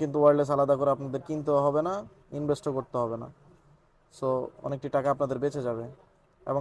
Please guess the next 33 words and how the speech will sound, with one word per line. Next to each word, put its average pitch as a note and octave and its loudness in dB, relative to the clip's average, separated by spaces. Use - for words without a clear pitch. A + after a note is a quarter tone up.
কাজটা D#3 2
কিন্তু D#3+ -2
সহজ D3 4
কাজ, E3+ 2
আপনাদের C#3 -4
কোনো C#3+ 0
ঝামেলা C3+ 2
নাই D#3 0
এবং C3 -2
কোনো C#3+ 2
প্রবলেমও D#3 6
নাই। D#3 -2
ফিউচারে D3+ 0
এমন D3+ 2
না D3 2
যে D3 -2
কোনো C#3+ -4
প্রবলেম C3+ 2
হবে। C#3 -4
এটার C#3 -4
কাজটা C#3+ -2
মূলত D#3 -2
হচ্ছে D3+ -4
ওই D3+ 4
র্যাবন D3 4
পর্যন্ত D3+ -2
গিয়ে D#3+ 2
সেম D#3 2
কাজটা D3+ 2
এখন E3+ 2
আমি F3+ 2
যেভাবে D#3+ 4
লাগাইলাম, D#3 4